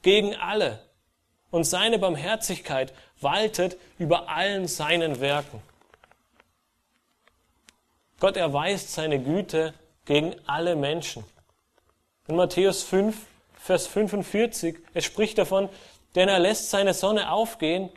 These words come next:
über Böse und Gute und lässt es regnen über Gerechte und Ungerechte.“ Gottes Gnade, sie ist sogar größer,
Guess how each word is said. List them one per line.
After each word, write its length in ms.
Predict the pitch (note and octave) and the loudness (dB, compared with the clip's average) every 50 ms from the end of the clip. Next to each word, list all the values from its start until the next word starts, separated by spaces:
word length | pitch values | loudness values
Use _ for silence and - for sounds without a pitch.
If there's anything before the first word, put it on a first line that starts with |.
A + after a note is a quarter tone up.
| - _ | -16 _
über 240 | - G3+ F#3 G#3 F#3+ | -4 2 4 4 4
Böse 560 | D3 E3 F#3+ A#3 B3+ - - G#3+ A3 A3 A3 - - _ _ _ _ _ _ | 4 4 4 4 4 2 0 -2 -2 -4 -6 -10 -18 _ _ _ _ _ _
und 220 | A3+ B3 A#3 - | -2 -2 -2 0
Gute 480 | - B3 C#4+ D4+ - F#3 C#3+ A#2 A2 - _ _ _ _ _ _ _ _ _ _ _ | 2 2 2 2 2 -2 -4 -6 -6 -10 _ _ _ _ _ _ _ _ _ _ _
und 160 | F3 F3+ F3+ | -2 0 0
lässt 220 | G3+ F#3+ - - | 0 0 0 0
es 180 | G3+ - - - | -2 -2 0 2
regnen 540 | D#3 F3+ A#3 A3 - C#3+ C#3+ D#3+ F3 F3+ - - _ _ _ _ _ | 4 4 4 4 2 2 0 0 0 -2 -8 -14 _ _ _ _ _
über 220 | - F3+ D#3 E3 C#3+ | -4 0 2 2 2
Gerechte 640 | C#3 B2+ A2+ A2 A2 A2 - - F3 E3+ D#3+ - - _ _ _ _ _ _ _ _ - | 2 2 0 0 -2 -4 -6 -6 -4 -4 -6 -6 -10 _ _ _ _ _ _ _ _ -4
und 120 | F3 G3 | -4 0
Ungerechte.“ 720 | G#3+ F#3+ G#3 A3+ A3 F#3+ C3+ C3 B2+ A2 - - C#2 - - _ _ _ _ _ _ _ _ _ _ _ _ _ _ _ _ _ _ _ _ _ _ _ _ _ _ _ _ _ _ _ _ _ _ _ _ _ _ _ _ _ _ _ _ | 2 2 2 2 2 2 2 0 -2 -4 -6 -10 -14 -14 -14 _ _ _ _ _ _ _ _ _ _ _ _ _ _ _ _ _ _ _ _ _ _ _ _ _ _ _ _ _ _ _ _ _ _ _ _ _ _ _ _ _ _ _ _
Gottes 280 | F#3 G3+ G3 - - | 0 0 0 0 -2
Gnade, 380 | - E3 D#3+ D#3+ F3 G#3 G3+ F3+ | -2 -2 -2 0 2 2 0 0
sie 140 | C#3 F#3+ G3 | 0 0 -2
ist 80 | - | 0
sogar 240 | - G#3+ F#3+ F#3+ E3+ | 0 2 2 2 0
größer, 680 | C#3+ - - C#3+ D#3+ - - - - F#3+ F#3 F#3+ F#3+ | 0 0 2 4 4 4 2 2 0 0 0 -2 -2